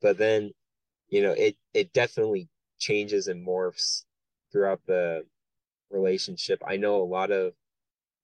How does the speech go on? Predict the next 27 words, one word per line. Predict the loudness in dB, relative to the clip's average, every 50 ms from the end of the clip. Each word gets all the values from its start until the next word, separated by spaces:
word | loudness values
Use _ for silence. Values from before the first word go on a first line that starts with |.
| _ _ _ _ _ _ _ _ _
or | 0 2 2 2 -2 _ -10
I | -6 -2
know | 0 2 2 2
a |
lot | 2 2 2 2 0
of | 0 -2 -4
times, | -8 -6 -6 -6 -6 -8 -10 -10 -10 -10 -6 -2
and | 0 0 0 0
it's | -2 -2 -2 0
happened | 2 2 2 2 0 0 2 2
with, | 2 2 0 -2 _ _ _ _ _
you | -6 -4 -2
know, | -2
the | -2 -2
kids | 0 -2 -2 -2 -2
in | -4 -2
our | -2 -4 -4
home, | -4 -4 -6 -6 -6 -10 _ _ _ _ _ _ _
that | 4 6 6 6 4 2 -2 _ _ _ _ _ _ _ _ _ _ _ _ _ _ _ _ _ _ _ _ _ _ _ _ _ _ _ _ _ _ _ _ _ _ 0
they | 4 6 8 8 8 8 6 4 2 -2 _ 0
actually | 2 2 2 0 -2 -2 -4 -4
called | -2 0 0 0 2 2
us | 2 0 0 -2
mommy | -2 -2 -2 -2 -2 -4 -4
and | -4 -2
daddy | -2 -2 0 -2 -2 -6
in | -8 -10